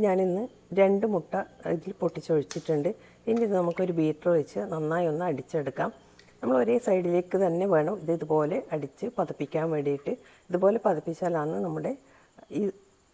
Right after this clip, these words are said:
പലഹാരം നല്ല സോഫ്റ്റായി ഉണ്ടാവുന്നത്. ഇത് തികച്ചും ഓയിൽ ഫ്രീ ആണ്. നമ്മൾ ആവിയിലാണ് ഇത് വേവിച്ചെടുക്കുന്നുള്ളത്. തീരെ കുറച്ച് ഇൻഗ്രീഡിയൻസ് നമുക്ക്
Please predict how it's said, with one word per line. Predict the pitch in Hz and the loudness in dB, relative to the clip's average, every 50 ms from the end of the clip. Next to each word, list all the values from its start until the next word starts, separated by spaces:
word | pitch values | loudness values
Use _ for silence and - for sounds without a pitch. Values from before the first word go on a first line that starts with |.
| _ _ - | _ _ 2
പലഹാരം | 165 165 165 160 156 151 175 214 226 | 4 4 4 2 2 0 0 0 0
നല്ല | 202 170 160 156 170 196 196 - | 0 0 0 0 0 0 -2 -2
സോഫ്റ്റായി | - 170 165 160 165 160 - - 175 160 160 156 | -2 0 2 2 0 0 0 0 2 2 2 2
ഉണ്ടാവുന്നത്. | 147 139 151 151 147 147 147 147 143 208 285 311 - - - - - - - - - - | 0 0 0 -2 -2 -2 -2 -4 -4 -4 -6 -6 -8 -14 -20 -20 -20 -20 -20 -18 -12 -4
ഇത് | 220 196 226 240 - - | 0 0 0 0 0 -2
തികച്ചും | - 175 180 196 185 - - 226 - - - | -2 0 0 0 0 0 -4 -4 -2 -2 0
ഓയിൽ | 165 170 170 175 175 | 0 2 0 -2 -2
ഫ്രീ | - - 170 165 165 | -2 0 0 2 2
ആണ്. | 156 165 170 | 0 -2 -2
നമ്മൾ | 165 165 175 175 156 | -2 -2 -2 -2 -2
ആവിയിലാണ് | 156 165 165 196 196 180 165 160 170 180 | -2 -2 -2 -2 -2 -2 -2 -4 -4 -4
ഇത് | 170 160 175 202 - - - - _ - | -4 -4 -4 -6 -8 -16 -20 -4 _ 4
വേവിച്ചെടുക്കുന്നുള്ളത്. | 156 151 151 160 - - 170 147 139 - - 165 160 147 139 143 151 196 - - - _ _ _ _ _ _ _ _ - | 6 6 4 2 0 -2 -2 -2 -2 -2 0 0 0 0 0 -2 -4 -4 -6 -8 -12 _ _ _ _ _ _ _ _ -2
തീരെ | 233 226 214 240 240 226 | -2 0 0 0 -2 -2
കുറച്ച് | - 180 185 180 - - 247 - - 180 | -2 -4 -4 -4 -2 -2 0 2 4 4
ഇൻഗ്രീഡിയൻസ് | 170 165 165 180 170 170 175 165 170 151 - - - 208 240 240 - | 4 2 2 2 2 2 2 2 0 -2 -4 -4 -2 -2 0 0 0
നമുക്ക് | 165 151 151 147 - | 0 0 -2 -2 -4